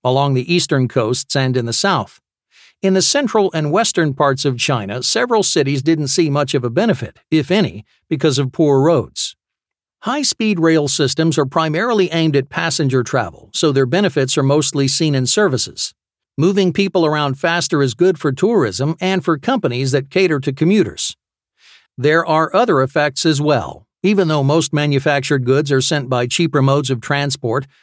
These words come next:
such as trucks or regular trains, high-speed rail means that workers can more easily travel to areas where companies can build their factories on cheaper land.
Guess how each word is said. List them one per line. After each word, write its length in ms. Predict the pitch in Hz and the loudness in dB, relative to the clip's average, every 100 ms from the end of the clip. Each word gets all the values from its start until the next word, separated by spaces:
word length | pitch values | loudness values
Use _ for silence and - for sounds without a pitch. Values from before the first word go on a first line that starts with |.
| - | -6
such 280 | - 170 165 | 0 0 2
as 140 | 156 | -2
trucks 440 | - 196 170 - 156 | 0 0 0 -2 0
or 100 | 127 | 2
regular 400 | 139 147 127 120 | 2 0 -2 -2
trains, 540 | - 180 143 139 135 _ _ _ - | 0 0 2 0 -2 _ _ _ -2
high-speed 580 | 226 262 - 262 247 | 0 0 0 0 0
rail 320 | 156 117 120 151 | 0 0 0 2
means 300 | 170 175 139 | 2 2 0
that 180 | 139 | 0
workers 420 | 151 185 196 185 - | 2 2 2 0 2
can 140 | 147 | 0
more 220 | 143 143 | 2 0
easily 420 | 190 247 214 180 147 | 0 0 2 2 2
travel 480 | - 180 165 139 143 | 0 0 0 0 0
to 200 | 139 127 | -2 2
areas 500 | 165 160 104 127 123 | 2 2 0 -4 -2
where 220 | 127 120 | -2 0
companies 520 | 180 185 160 156 165 | 0 0 0 0 0
can 180 | 135 135 | 0 0
build 240 | 127 147 | 2 2
their 100 | 147 | 2
factories 600 | 139 156 190 - 131 139 | 0 0 -2 -2 -2 -2
on 200 | 139 143 | -2 -2
cheaper 360 | 143 147 139 147 | 0 -2 0 0
land. 400 | 151 190 107 | 2 0 -4